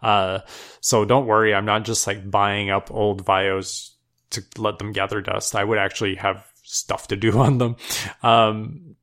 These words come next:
but yeah, I just continue to be fascinated by this era when technology was still exciting. And I always think it's exciting j-, just from a personal software development era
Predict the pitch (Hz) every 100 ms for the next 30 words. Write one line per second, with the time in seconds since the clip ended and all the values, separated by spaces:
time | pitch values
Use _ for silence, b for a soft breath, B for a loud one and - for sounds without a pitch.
0 | _ - 123 110 131 123 110 110 110 -
1 | 123 123 117 - _ _ _ _ _ _
2 | - 131 - - - 139 147 165 147 120
3 | - 113 - 120 113 107 104 104 104 113
4 | 104 101 101 98 101 104 113 113 104 104
5 | 110 104 - 107 - - 101 101 98 95
6 | B B B - 123 110 107 113 B B
7 | B 131 156 160 175 156 151 - - 127
8 | 127 120 117 123 135 - 135 117 127 -
9 | 113 110 104 _ _ - 131 - 127 117
10 | 113 - 107 123 104 104 104 104 104 101
11 | 104 - 117 107 95 95 -